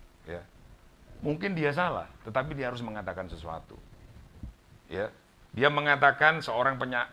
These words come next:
pengarang itu penting. Siapa yang mengatakan, eh, Borges itu seorang, siapa yang menemukan Fernando Pessoa? Siapa yang menemukan Jorge Luis Borges?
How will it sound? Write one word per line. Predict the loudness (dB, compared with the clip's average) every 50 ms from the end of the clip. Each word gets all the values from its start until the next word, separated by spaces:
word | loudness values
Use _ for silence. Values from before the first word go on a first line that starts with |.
| -8 -8
pengarang | -4 0 0 2 2 0 -2 -4
itu | -6 -6 -6
penting. | -6 -8 -8 -10 -12 -14 -14 -16 -20 -20 -20 _ _ _ _ -20 -20 -20 -20 -20 _ _ -20 -20 -20 -20 -20 -20 _ _ _ -20 _ -20 -20 -20 -20 -20 -20 -20 -20 -20 -20 -20 -20 -8 0
Siapa | 4 4 4 6 4 0
yang | 0 -2
mengatakan, | -4 -4 -4 -2 -2 -2 -2 0 -2 -2 -2 -6 -12 -14 -20 -20 -20 -20 -20 -20 -20 -20 -20 -20 -20 -20 -20 -20 -20 -20 -20 -20 _ _ _ -20 _ _ -20 -20 -20 -20 -20 -20 -20 -20 -20 -20 -20 -20 -20 -20 -20 -20 -20 -14 -6 -2
eh, | 2 4 6 6 6 6 6 4 4
Borges | 2 2 2 2 2 0 -2 -2 -4
itu | -6 -6 -6 -6
seorang, | -6 -6 -2 0 0 0 -2 -4 -10 -14 -18 -20 _ -20 -20 -20 _ _ -20 -20 -20 -20 -20 -20 _
siapa | 0 6 6 6 6 6 2
yang | 2 0
menemukan | -2 -2 -2 -4 -2 -2 -2 -2 -2
Fernando | -2 0 0 0 0 -2 -4 -4
Pessoa? | -4 -6 -6 -4 -4 -2 -2 -2 0
Siapa | 2 4 4 4 4 2 -2
yang | 0
menemukan | -2 -4 -4 -4 -6 -4 -4 -2 0 0
Jorge | 2 0 0 0 -2
Luis | -2 -2 -4 -4 -2
Borges? | -2 -2 -2 -2 -4 -6 -8 -10